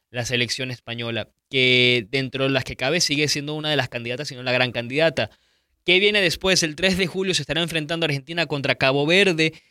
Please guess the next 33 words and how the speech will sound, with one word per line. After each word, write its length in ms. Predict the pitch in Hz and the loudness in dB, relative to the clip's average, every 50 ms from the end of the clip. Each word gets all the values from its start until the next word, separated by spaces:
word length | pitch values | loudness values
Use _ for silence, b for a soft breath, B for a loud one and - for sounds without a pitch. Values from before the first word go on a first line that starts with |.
| B B B | B B B
El 180 | 135 143 147 | -2 -2 -2
mismo 340 | 160 175 165 - 175 165 147 | -2 -4 -6 -6 -8 -8 -4
tres 240 | - - 185 196 170 | 0 2 2 2 2
de 80 | 165 147 | 0 -2
julio 340 | - 160 175 175 170 165 | -2 -2 -2 0 0 0
sería 300 | 151 - 156 147 151 156 | -2 -2 -2 0 2 2
Australia 480 | 156 143 127 - - 156 156 156 151 143 | 2 2 0 -2 -2 -2 2 2 2 0
contra 320 | - 151 147 139 143 139 | 0 -4 -6 -4 -2 -2
Egipto 460 | 139 - 190 214 196 - - 208 202 - | -2 -2 -2 -4 -4 -2 -2 -2 -2 -2
y 140 | 180 175 147 | -6 -12 -6
Colombia 500 | - 156 147 151 160 165 170 165 156 139 | -2 0 0 0 0 0 0 -2 -2 -2
contra 400 | - 147 135 123 - 117 120 127 | -2 -6 -8 -6 -2 0 2 2
Ghana. 340 | 135 156 156 147 131 117 113 | 4 4 4 4 2 0 0
También 340 | - 127 131 139 151 165 | -2 -2 -2 -2 -4 -4
mañana 320 | 170 160 156 156 156 160 147 | -4 -4 -4 -2 -2 -2 -2
sería 260 | - 143 139 143 139 | -2 -2 -2 0 0
Suiza 340 | - - - 156 - 151 139 | -2 -4 -6 -6 -6 -6 -6
contra 260 | - 135 123 127 120 | -6 -10 -10 -8 -8
Algeria, 320 | 117 123 147 160 165 170 | -6 0 0 2 2 4
que 120 | 160 143 127 | 2 2 0
yo 100 | 127 - | -2 -4
creo 120 | 156 151 | -4 -6
que 60 | 143 | -8
aquí 140 | 123 - 143 | -8 -8 -6
la 80 | 147 139 | -6 -6
selección 340 | - 131 120 113 - 139 139 | -6 -6 -8 -10 -12 -10 -8
de 60 | 127 | -8
Algeria 380 | 120 123 131 139 147 151 147 b b b b b b b _ _ _ | -4 -2 0 2 2 0 0 b b b b b b b _ _ _
podría 360 | 147 143 143 151 165 180 180 | -2 0 0 2 4 4 4
ganar. 360 | 165 143 135 139 156 180 185 | 4 4 4 4 2 2 2
Sobre 240 | - 160 143 135 120 | 0 -4 -6 -8 -8
todo 300 | - 151 156 170 180 165 | -6 -4 -2 0 2 2
es, 340 | 156 160 165 160 - - | 2 2 2 0 -4 -8